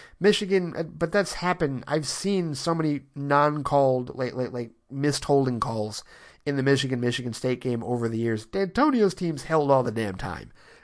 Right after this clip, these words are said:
on our defensive line, especially when, you know, it was Rashawn Gary and Mo Hurst and all those guys. That happened all the damn time, and it never got called, especially out there in East Lansing.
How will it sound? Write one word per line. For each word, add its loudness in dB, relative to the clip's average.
on 0
our 4
defensive -4
line, -6
especially 0
when, 0
you -6
know, 0
it -6
was -4
Rashawn 0
Gary 2
and -6
Mo 4
Hurst -2
and -6
all -2
those 2
guys. -12
That 4
happened -2
all 8
the -2
damn -8
time, -8
and -4
it -8
never 0
got -6
called, -8
especially -2
out -8
there -4
in -6
East -6
Lansing. -6